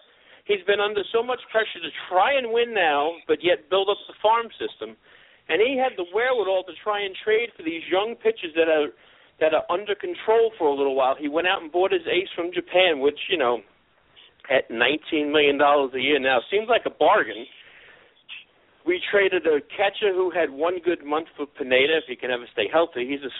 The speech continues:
solid pitcher. We got Eovaldi, who throws a hundred miles an hour under lots of control from the Marlins ba-, last year for basically, uh, Martin Prado. I mean, he's kinda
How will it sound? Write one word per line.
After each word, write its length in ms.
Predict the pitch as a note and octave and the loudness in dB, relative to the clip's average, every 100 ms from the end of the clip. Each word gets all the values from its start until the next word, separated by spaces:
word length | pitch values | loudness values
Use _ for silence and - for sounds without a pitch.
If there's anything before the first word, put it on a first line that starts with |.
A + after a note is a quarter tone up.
| - | 2
solid 320 | B2+ A2 - | 2 0 -6
pitcher. 400 | - G#2+ A2+ D3+ - - - - | -10 -6 -4 -4 -6 -20 -20 -6
We 160 | D3 E3 | -2 0
got 240 | F3 E3 | 2 2
Eovaldi, 600 | C#3+ C3+ D3+ F3+ E3+ F3 | 0 2 2 2 -2 -6
who 120 | D3+ D3+ | -6 -4
throws 200 | D#3 C#3 | -2 -2
a 80 | A#2+ | -4
hundred 260 | - F#3 E3+ | -4 -2 0
miles 280 | E3 D#3+ D3 | 2 2 2
an 80 | D3+ | 2
hour 280 | D3+ D#3 D#3+ | 4 4 4
under 200 | D3+ C#3 | 0 0
lots 320 | C3 D3 C#3 | 2 2 0
of 80 | C3+ | -8
control 600 | - B2+ D3 C3+ C3 C3 - - | -12 -2 2 2 2 -4 -14 -2
from 220 | C#3+ B2+ | 0 0
the 80 | B2 | -2
Marlins 480 | A#2+ C3 C#3+ B2 A#2+ | 0 2 2 -2 -6
ba-, 200 | B2+ B2 A#2 | -6 -6 -2
last 200 | B2+ B2 C3+ | 0 0 -2
year 100 | B2 | -4
for 100 | A#2 | -6
basically, 680 | G#2 C3+ B2+ A#2+ B2 A2+ A#2 | -2 -2 0 -6 -2 -2 2
uh, 320 | A2+ A2 G2+ - - - - - - - - | 4 4 2 -2 -10 -16 -14 -14 -14 -16 -2
Martin 400 | C#3+ D#3 - B2 - | 2 2 -2 -12 -2
Prado. 500 | D#3+ E3+ B2+ G#2 A#2 - - _ - | 0 2 2 0 -2 -10 -20 _ -6
I 80 | |
mean, 160 | F3 F#3 | -2 -2
he's 120 | A3+ - | -2 -4
kinda 320 | A#3+ E4+ | -2 0